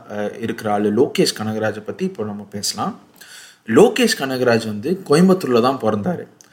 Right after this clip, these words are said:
அவரு பி எஸ் ஜி College of Arts and Science-ல ஃபேஷன் டெக்னாலஜி முடிச்சாரு.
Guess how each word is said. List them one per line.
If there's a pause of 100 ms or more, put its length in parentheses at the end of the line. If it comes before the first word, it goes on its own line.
(300)
அவரு
பி
எஸ்
ஜி
College
of (200)
Arts
and
Science-ல (180)
ஃபேஷன்
டெக்னாலஜி
முடிச்சாரு.